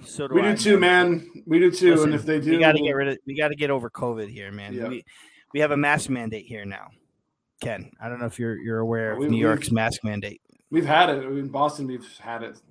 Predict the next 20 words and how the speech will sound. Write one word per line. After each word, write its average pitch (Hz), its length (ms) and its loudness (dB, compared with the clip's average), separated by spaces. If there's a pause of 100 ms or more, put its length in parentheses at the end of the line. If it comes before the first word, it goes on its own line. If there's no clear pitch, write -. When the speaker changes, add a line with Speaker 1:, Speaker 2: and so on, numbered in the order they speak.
Speaker 2:
again 113 340 -12
since 110 240 -14
September, 110 480 -12
so. 107 360 -14 (360)
Speaker 1:
Okay. 127 360 -2 (800)
Yeah, 175 260 10
just 160 320 -2
today 180 380 6
is 151 120 -2
the 147 80 -4
first 143 360 -6
day 143 320 -2
that, 127 320 -8
uh, 120 280 -6
the 120 100 -14
governor 127 360 -2
required 131 680 -6
masks 127 420 -12
for 120 200 -12
all 123 300 -4